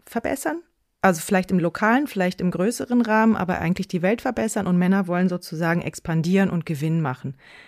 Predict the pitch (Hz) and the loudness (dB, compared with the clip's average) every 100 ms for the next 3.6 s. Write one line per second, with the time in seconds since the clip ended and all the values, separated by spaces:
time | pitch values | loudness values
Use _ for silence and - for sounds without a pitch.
0 | - _ _ _ _ - 185 170 170 - | -20 _ _ _ _ 2 4 4 0 -6
1 | _ _ - 196 233 247 226 254 262 _ | _ _ 2 6 6 4 4 4 2 _
2 | _ _ _ _ _ _ _ _ _ - | _ _ _ _ _ _ _ _ _ 2
3 | 208 196 202 - 175 165 | 4 4 0 0 0 0